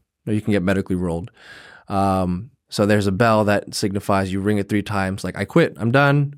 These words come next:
Uh, and there's an evolution that's called the pit. So you're crawling through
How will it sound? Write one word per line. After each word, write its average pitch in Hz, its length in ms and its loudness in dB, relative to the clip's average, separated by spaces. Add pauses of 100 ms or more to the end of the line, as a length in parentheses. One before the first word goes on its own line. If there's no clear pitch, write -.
Uh, 107 440 -2 (1000)
and 123 600 4 (960)
there's 127 220 4
an 135 80 6
evolution 135 360 4
that's 120 140 2
called 123 220 2
the 110 60 0
pit. 131 360 0
So - 140 -2
you're 110 160 2
crawling 120 500 4
through 110 580 2